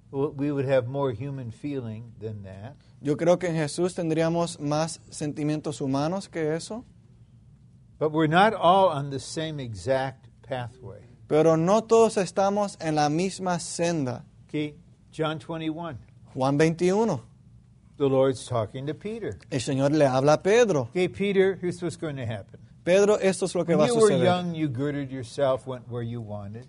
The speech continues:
Speaker 2: Cuando eras joven, te ceñías a ti mismo y corrías por donde
Speaker 1: When you
Speaker 2: querías.
Speaker 1: become old, that is mature in life, another will gird you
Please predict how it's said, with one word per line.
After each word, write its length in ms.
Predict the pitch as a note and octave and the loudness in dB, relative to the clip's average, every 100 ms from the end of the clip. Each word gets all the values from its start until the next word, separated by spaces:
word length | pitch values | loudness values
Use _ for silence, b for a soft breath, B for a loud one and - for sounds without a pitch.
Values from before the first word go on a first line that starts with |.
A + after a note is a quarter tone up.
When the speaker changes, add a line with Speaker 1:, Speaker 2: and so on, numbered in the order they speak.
| - | -14
Speaker 2:
Cuando 220 | - D#3 | -2 4
eras 240 | G3 A3 - | 6 6 6
joven, 280 | G3 G3 F#3 | 4 4 2
te 120 | E3 | -2
ceñías 520 | - D3+ E3 G3 E3+ | -2 -2 0 0 -2
a 100 | E3+ | -4
ti 100 | E3 | -2
mismo 340 | D3+ D#3 - D#3+ | -2 -2 -4 -6
y 60 | |
corrías 460 | - D#3 D3 E3 D#3+ | -2 0 2 0 0
por 140 | E3 | -2
donde 220 | D3+ D3 | 0 -2
Speaker 1:
When 280 | C#3 D3 E3 | -2 0 2
you 60 | G3 G#3 | 4 4
Speaker 2:
querías. 40 | |
Speaker 1:
become 420 | G3+ G#3 G3 G3 E3+ | 2 0 2 2 4
old, 380 | D#3 E3+ F3 | 6 6 4
that 180 | D3+ D#3+ | 4 4
is 180 | E3 A2+ | 2 -4
mature 460 | D3 A#2+ - E3 E3+ | -10 -8 -2 0 0
in 100 | D#3+ | -2
life, 460 | C3+ C3 C3+ C#3+ D3+ | 0 0 0 -2 -6
another 500 | C#3+ D#3+ B3 A3 E3+ | -2 4 6 6 4
will 240 | C3+ C3+ | 4 2
gird 340 | G#2+ A#2+ A#2 G#2 | 2 -2 -2 -4
you 380 | A2 B2 F#3+ | -6 -6 -8